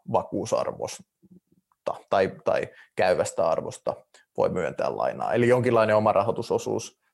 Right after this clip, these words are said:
tai lisävakuuksia pitää olla jo tällä hetkellä. Mutta tämä enimmäisvelkasuhde olisi uusi elementti, uutta lainsäädäntöä, jolla määrättäisiin, että pankki ei saa myöntää, ää, enempää lainaa kuin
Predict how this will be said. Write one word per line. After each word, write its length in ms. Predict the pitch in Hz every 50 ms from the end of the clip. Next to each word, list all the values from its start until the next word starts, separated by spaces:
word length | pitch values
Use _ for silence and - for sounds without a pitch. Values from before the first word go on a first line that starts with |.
| _
tai 160 | - 117 110 104
lisävakuuksia 720 | 101 104 117 95 92 90 - - 107 101 - - - 95
pitää 280 | - 87 - 92 87 85
olla 180 | 90 87 101
jo 120 | 107 104 92
tällä 280 | - 95 82 73 78
hetkellä. 420 | - - - - - - - - - _
Mutta 440 | - 117 113 - - 117 - - - - -
tämä 240 | 117 110 107 98
enimmäisvelkasuhde 1160 | - - 139 139 160 165 147 123 110 - 107 107 101 - 107 - 107 107 110 107 107 95 - - - - - - - - - - - _ _ _ - -
olisi 340 | 113 107 104 101 - - - 160
uusi 440 | 160 170 175 170 131 - 131 113
elementti, 760 | 110 107 104 104 101 98 98 98 98 - - 110 - - - _
uutta 440 | 143 143 147 143 147 - - 117 107
lainsäädäntöä, 920 | 107 110 110 107 107 - 92 101 87 87 92 95 - - - 78 78 80 - - - _ _ -
jolla 480 | 117 104 101 104 101 95 82 - - - _ _ _ _ _
määrättäisiin, 960 | 120 120 131 151 156 139 117 104 - - - 95 92 92 107 - 101 104
että 220 | 101 98 - - 113
pankki 500 | - - 143 147 131 - - - - - -
ei 200 | 113 110 107 113
saa 300 | - - 107 101 101 101
myöntää, 840 | 110 113 113 113 107 107 104 - - 98 90 90 87 87 - - _ _ _ _ _ _ _ _ _ _ _ _ _ _
ää, 420 | 113 110 101 95 85 78 64 - - _ _ _ _ _ _ _ _ _ _ _ _
enempää 760 | 131 127 139 151 143 131 120 - 110 104 95 95 92 - - -
lainaa 500 | - 120 117 113 113 110 104 98 95 101
kuin 360 | 101 - - 104 101 92 -